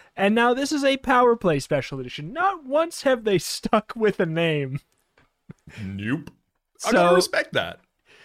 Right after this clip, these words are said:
Speaker 1: Yeah.
Speaker 2: It's a special edition. You don't need to have a consistent subtitle. You don't even necessarily consistently need to have a subtitle,
Speaker 1: It's tr-
Speaker 2: apparently.
Speaker 1: it's true.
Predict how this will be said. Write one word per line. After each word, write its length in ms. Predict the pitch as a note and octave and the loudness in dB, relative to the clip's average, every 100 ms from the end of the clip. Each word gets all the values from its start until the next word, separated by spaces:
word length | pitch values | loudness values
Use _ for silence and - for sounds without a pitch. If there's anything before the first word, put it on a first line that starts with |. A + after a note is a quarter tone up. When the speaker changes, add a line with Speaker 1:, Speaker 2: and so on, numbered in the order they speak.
| - _ _ - | -20 _ _ -18
Speaker 1:
Yeah. 520 | G3 A3+ B3+ F4+ D#4+ - | -4 0 2 0 -2 -6
Speaker 2:
It's 160 | - F4 | -6 -4
a 40 | E4+ | -2
special 380 | D#4+ F4+ D#4 | -2 -2 0
edition. 400 | F3 C#3 B2+ A2+ | 0 0 -2 -4
You 120 | A#2 - | -6 -4
don't 180 | E4+ | -4
need 180 | C#4+ D#4 | -4 -4
to 60 | D4+ | -2
have 140 | F#3 | -2
a 40 | C#3+ | -2
consistent 520 | C#3+ B2+ C#3+ - B2+ | -4 -4 -4 -4 -6
subtitle. 640 | - B2 B2 A#2+ G2 F2+ | -2 -4 -2 -4 -4 -8
You 80 | A#2 | -6
don't 160 | C4+ E4 | -4 -2
even 180 | G3+ D3+ | -2 -2
necessarily 520 | D3+ - F3+ D#3 C#3+ | -2 -4 -2 -2 -2
consistently 580 | D3+ C#3 E3 E3+ D3+ D3 | -6 -6 -6 -6 -6 -4
need 220 | C#3+ C#3+ | -4 -6
to 60 | |
have 300 | C#3 C#3 C#3 - | -6 -4 -4 -6
a 200 | C4+ F4+ | -10 -6
subtitle, 640 | - G#2 F2+ F2+ F2+ - F#3+ | -4 -4 -6 -10 -10 -12 -12
Speaker 1:
It's 160 | C3 | -10
tr- 40 | E2+ | -10
Speaker 2:
apparently. 340 | F2 - - _ - | -12 -16 -20 _ -10
Speaker 1:
it's 220 | G3 F#3+ | -8 -6
true. 340 | - C4+ C#4 | -8 -8 -8